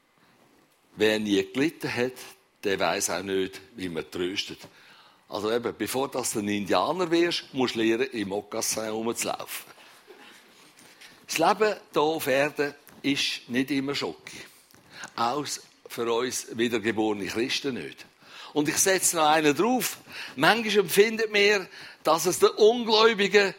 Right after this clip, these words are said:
besser geht als uns Christen. Sie sind lebensfroh, sie sind lebenslustig, sie verprassen den Haufen Geld, sie haben Freude an den Rosen und wir pla-,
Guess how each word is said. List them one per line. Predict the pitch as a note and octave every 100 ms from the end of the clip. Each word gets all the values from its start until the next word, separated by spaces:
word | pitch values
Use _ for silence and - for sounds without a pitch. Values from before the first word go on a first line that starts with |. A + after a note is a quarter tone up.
| - - - -
besser | - A3+ A3+ - G#3+
geht | G#3 F#3 A2+ F2+ - - _ _ _ _
als | - C3+ C#3+
uns | C3 B2+
Christen. | - F3+ F#3+ - G#2+ - _ _ _ - _ _ _ _ _ _ - -
Sie | B2+
sind | A#2 G#2+ F2
lebensfroh, | G#2+ D3+ E3+ D3+ - B2+ C3 C3+ C3+ -
sie | - G2+ G2+
sind | F#2 G2
lebenslustig, | B2 F3+ G3 D#3+ D3 D3 - D#3 D3
sie | - A#2
verprassen | A2 G#2 F#2+ B2+ A#2+ - A#2+
den | G#2+ G#2+
Haufen | A#2+ A#2 A#2
Geld, | C#3 E3 E3+ F3 - - - -
sie | - C#3+
haben | B2 B2 B2
Freude | - A#2+ B2 B2
an | A2+
den | A#2+
Rosen | B2 F#3 G3 F#3+ F3+
und | D#3 D3+
wir | D3+ D3+
pla-, | C#3 B2+ C3